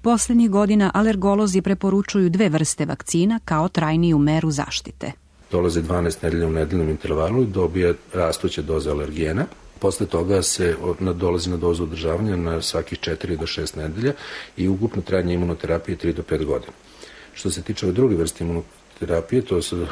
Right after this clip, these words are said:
Speaker 2: oralne ili sublingualne imunoterapije, u tom slučaju pacijenti sami uzimaju kapi kod kuće, ona je malo bezbednija terapija, možda malo manje angažovana za pacijente zahteva, u svakom slučaju postiže ona dobre efekte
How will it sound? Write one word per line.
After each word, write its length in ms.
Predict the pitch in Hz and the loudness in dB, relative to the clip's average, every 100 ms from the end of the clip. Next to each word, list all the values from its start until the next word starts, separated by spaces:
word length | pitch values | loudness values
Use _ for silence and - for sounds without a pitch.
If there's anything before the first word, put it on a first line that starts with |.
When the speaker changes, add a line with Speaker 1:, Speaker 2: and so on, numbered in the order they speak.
| - | -4
Speaker 2:
oralne 340 | 92 90 90 82 | -2 0 0 -2
ili 100 | 78 | -4
sublingualne 640 | - 82 82 85 87 82 | -4 -4 -4 -4 -4 -6
imunoterapije, 720 | 80 82 78 73 76 - 123 143 - - - - | -6 -8 -8 -6 -6 -2 -2 -4 -8 -20 -14 -8
u 60 | |
tom 160 | 82 98 | -4 -2
slučaju 320 | - 98 98 | -2 -4 -4
pacijenti 380 | 87 - 90 87 | -4 -4 -6 -4
sami 300 | - 107 82 | -2 0 0
uzimaju 280 | 73 80 78 | -2 -4 -6
kapi 320 | - 78 78 | -4 -6 -6
kod 160 | - - | -12 -8
kuće, 300 | - 95 104 | -6 -4 -2
ona 160 | 95 | -2
je 40 | 85 | -2
malo 300 | 82 80 80 - - | -4 -6 -8 -12 -8
bezbednija 640 | 85 80 78 80 82 76 | -4 -4 0 -2 0 -6
terapija, 520 | - 71 73 - 123 | -6 -6 -6 -4 -4
možda 480 | 90 82 85 80 80 80 - | -4 -4 -4 -4 -6 -10 -6
malo 240 | 90 85 | -4 -2
manje 260 | 85 82 78 | -2 -2 -2
angažovana 640 | 73 80 78 80 78 76 - 85 | -4 -4 -6 -6 -6 -8 -8 -8
za 140 | 85 | -8
pacijente 520 | - 78 82 78 - | -6 -8 -6 -8 -8
zahteva, 400 | 78 90 - 156 - - - - - - | -8 -6 -2 -2 -4 -12 -18 -18 -18 -6
u 100 | 90 | -4
svakom 220 | 87 85 | -2 -2
slučaju 260 | 90 85 90 | -2 -4 -2
postiže 420 | 87 85 92 87 | -2 -2 -2 -2
ona 120 | 87 85 | 0 0
dobre 380 | 82 76 78 | 0 -2 -2
efekte 380 | 76 113 113 131 | -2 -4 0 0